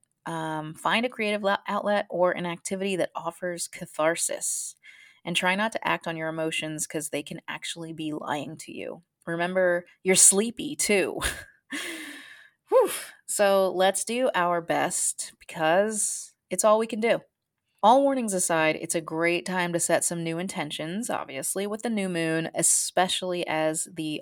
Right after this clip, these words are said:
ultimate celebration of new beginnings, the spring equinox, is right around the corner. And visionary Pisces is extremely helpful in the areas of creating your vision for the future.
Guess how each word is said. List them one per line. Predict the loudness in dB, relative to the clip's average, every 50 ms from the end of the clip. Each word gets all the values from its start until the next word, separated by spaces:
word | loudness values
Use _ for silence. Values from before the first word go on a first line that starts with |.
| _ 0 2
ultimate | 2 2 2 -2 -4 -4 -4 -2 -2 -2 -2
celebration | 0 0 0 0 -2 -2 -2 -2 -4 -2 -4 -4 -6 -4 -4
of | -6 -6 -6
new | -8 -6 -4 -4 -2 -2
beginnings, | -2 -4 -4 -4 -8 -6 -6 -6 -6 -4 -4 -4 -4 -4 -6
the | -6 -4 -2
spring | -2 -2 -4 _ -10 -8 -8 -8 -8 -10 -8
equinox, | -10 -10 -8 -6 -8 -6 -6 -8 -10 -12 -12 -10 -10 -10 -10 -10
is | -6 -6 -4 -4 -6 -8
right | -6 -4 -2 -2 -2 -2 -6 _ _ -6
around | -2 -2 -2 -2 -2 -6 -8 -10 -12 _ _ _ _ _ _ _
the | -10 -8
corner. | -4 -2 -2 -2 -2 -4 -8 -8 _ -20 -20 -18 -18 -18 -18 -18 -20 -14 -6
And | -4 -2 0 0 0 0 -2 -6 -10 -14
visionary | -16 -10 -2 2 4 4 4 4 2 0 0 0 0 0 -2
Pisces | -2 0 0 2 2 0 -2 -2 -2 -2 -2 -4 -4
is | -4 -4 -4
extremely | -4 -4 -4 -4 -4 -4 -2 -2 -2 -2 -2 -2 -2 -2
helpful | 0 -2 -2 -2 -2 -2 -2 0 0 0 -2
in | -4 -6 -6
the | -6 -6
areas | -4 -4 -4 -4 -4 -4 -4 -4
of | -6 -10 -10 -10
creating | -12 -10 -8 -6 -4 -4 -4 -4 -6 -6 -8 -12 -12 -8
your | -4 -4 -4
vision | -2 0 0 0 0 -2 -4 -8 -8 -10 -12 -14 -10
for | -6 -4 -2 -2 -2 -4 -6 -10 _ -16
the | -16
future. | -12 -10 -8 -6 -6 -4 -4 -4 -6 -8